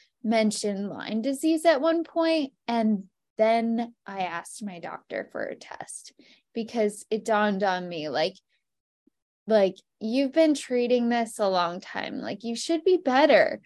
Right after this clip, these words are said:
Um, and so I knew there was probably something else going on. So I asked my doctor for a test, and we tested it. Um, and it was actually on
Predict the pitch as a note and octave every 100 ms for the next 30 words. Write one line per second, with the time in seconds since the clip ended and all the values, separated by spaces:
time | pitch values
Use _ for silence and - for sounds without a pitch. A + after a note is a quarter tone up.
0 | - - _ - G#3 F#3+ F3+ F3+ F#3 _
1 | - - A3+ G#3+ A3 G3+ G3+ G3 G#3+ B3
2 | A3+ G#3 G#3 - _ _ _ - C4+ C#4+
3 | D4+ C#4+ D4 C#4 C4+ B3+ C4 B3+ C4 -
4 | C4 C4 B3+ B3+ B3+ A#3+ - - G#3+ G3+
5 | G3+ - A3+ C4+ C4+ B3+ A#3 A3 A3 G#3+
6 | A3 G3 F3+ - G3 F#3 F3+ - - -
7 | - - _ G#3 G3 F#3 F3+ F3+ - -
8 | G#3 G3 - G#3 G3 - G3 F#3+ F#3+ F#3+
9 | - - F#3 F3+ - _ C4 D#4 B3+ D#4+
10 | E4 D#4 B3 C#4 G#4+ A#4+ D#4+ A3+